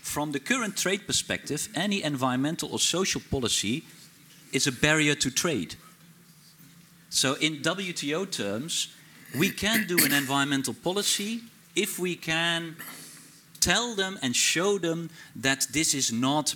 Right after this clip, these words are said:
a protectionist measure, but that it's, you know, for environmental purpose. So then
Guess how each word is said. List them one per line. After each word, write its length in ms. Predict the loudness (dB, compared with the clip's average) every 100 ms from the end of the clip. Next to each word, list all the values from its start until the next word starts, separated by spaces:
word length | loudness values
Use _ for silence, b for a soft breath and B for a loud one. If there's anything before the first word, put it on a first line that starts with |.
| -4
a 40 |
protectionist 640 | -6 -2 -2 0 0 0 0
measure, 360 | 0 0 -2
but 200 | -4 -2
that 160 | 0 2
it's, 400 | 0 0 -2 -4 B B -2
you 80 | 2
know, 160 | 2
for 180 | 2 0
environmental 540 | 2 2 2 2 -2
purpose. 400 | -2 0 0 -2 0
So 220 | 0 0
then 480 | 2 2 0 -6